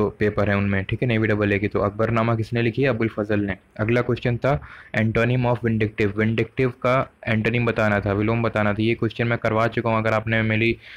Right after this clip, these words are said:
antonym वाली video देखी होगी। तो Vindictive का मतलब मैंने बताया था आपको कि जो revenge लेने के लिए बिल्कुल उत्सुक हो,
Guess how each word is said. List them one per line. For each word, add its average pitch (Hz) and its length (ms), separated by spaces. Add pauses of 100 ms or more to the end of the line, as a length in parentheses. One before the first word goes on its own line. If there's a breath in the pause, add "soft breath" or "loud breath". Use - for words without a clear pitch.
(180 loud breath)
antonym 110 400
वाली 110 200
video 107 280
देखी 104 300
होगी। 101 240 (840)
तो - 160
Vindictive 110 520
का 123 120
मतलब 117 280
मैंने 117 180
बताया 113 280
था 113 160
आपको 110 260 (380 loud breath)
कि 113 280 (260)
जो 123 300
revenge 117 560
लेने 113 300
के 123 80
लिए 120 120
बिल्कुल 117 340
उत्सुक 113 380
हो, 98 160